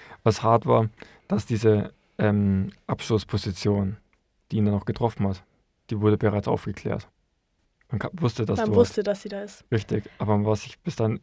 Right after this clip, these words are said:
Speaker 1: immer sicher, dass man sie überfliegen konnte, was ja auch lang genug funktioniert hat.
Speaker 2: Ja, aber vielleicht auch ein bisschen,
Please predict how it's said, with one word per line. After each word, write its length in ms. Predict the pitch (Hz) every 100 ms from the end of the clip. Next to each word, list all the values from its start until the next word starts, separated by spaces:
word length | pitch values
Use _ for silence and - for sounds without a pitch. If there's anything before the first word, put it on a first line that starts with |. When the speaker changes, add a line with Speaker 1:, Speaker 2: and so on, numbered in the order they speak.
| -
Speaker 1:
immer 180 | 120 113
sicher, 420 | - 110 117 113
dass 180 | 117 107
man 80 | 104
sie 100 | 117
überfliegen 400 | 110 - 135 104
konnte, 380 | 113 101 104 92 _ _ _ -
was 200 | 117 -
ja 80 | 123
auch 160 | 104 - _ -
lang 160 | 110
genug 200 | 110 110
funktioniert 520 | - 107 - 110 110 -
hat. 220 | 110 - _ _ _ _ _ _ _
Speaker 2:
Ja, 160 | 233
aber 120 | 220 233
vielleicht 320 | 233 233 208
auch 80 | 220
ein 100 | 214
bisschen, 760 | 233 - - 220 220 214 208